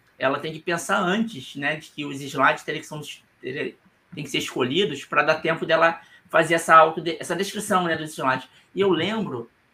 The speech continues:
que todo, toda a imagem que tinha no slide, nessas aulas, mas eu tinha lá duas horas de aula, né, três horas de aula, e eu consegui adaptar, mas o ritmo muda, então realmente requer uma mudança completa aí e uma orientação pros palestrantes, mas eu acho que cabe sim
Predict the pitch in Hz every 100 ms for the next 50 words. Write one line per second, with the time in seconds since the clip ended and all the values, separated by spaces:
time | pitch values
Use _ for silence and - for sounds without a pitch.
0 | _ _ _ - 170 165 190 196 214 160
1 | 190 196 202 165 175 175 - - 170 156
2 | 131 131 165 208 160 147 143 131 151 208
3 | 151 113 - _ _ _ 135 175 175 185
4 | 170 156 156 143 202 156 160 156 139 135
5 | 143 131 135 143 143 135 135 135 160 135
6 | 120 - _ - 165 190 190 175 170 180
7 | - - 147 139 - _ _ _ - 151
8 | 151 151 147 170 196 208 165 151 139 151
9 | 165 156 143 160 - 147 - 151 156 -
10 | _ _ 139 160 196 160 156 214 214 156
11 | - 170 143 156 156 151 143 156 _ _
12 | _ _ _ _ _ 135 139 143 151 156
13 | - - 156 143 170 - 143 139 139 143
14 | 147 - 165 147 147 - - 147 151